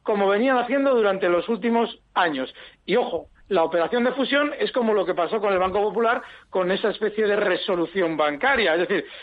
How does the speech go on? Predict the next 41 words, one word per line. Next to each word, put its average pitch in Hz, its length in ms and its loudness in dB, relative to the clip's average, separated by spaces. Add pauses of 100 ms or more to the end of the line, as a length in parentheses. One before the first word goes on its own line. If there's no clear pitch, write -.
(120)
que 202 120 -2
como 180 240 0
no 208 200 2
quieren 226 240 2
hacer 226 240 0
una 240 180 2
quiebra, 269 420 2 (360)
se 240 100 0
inventan 214 480 2
una 180 220 2
figura, 180 520 2
resolución 180 560 0
bancaria. 170 360 2
Bueno, 196 180 2
por 170 140 0
lo 175 120 2
de 175 60 2
la 175 140 0
fusión 202 320 -4
por 262 100 2
absorción, 277 560 0 (340)
es 220 200 -2
una 262 160 2
figura 269 320 2
que 208 100 0
se 226 140 -2
inventaron 190 560 0
hace 262 200 0
años 269 300 0 (340)
para 214 220 2
no 262 140 2
hacer 277 180 2
lo 269 160 2
que 247 100 0
la 208 120 4
ley 233 140 4
les 233 180 2
obliga, 185 400 2
que 233 100 2
es 240 160 -2
lanzar 190 540 2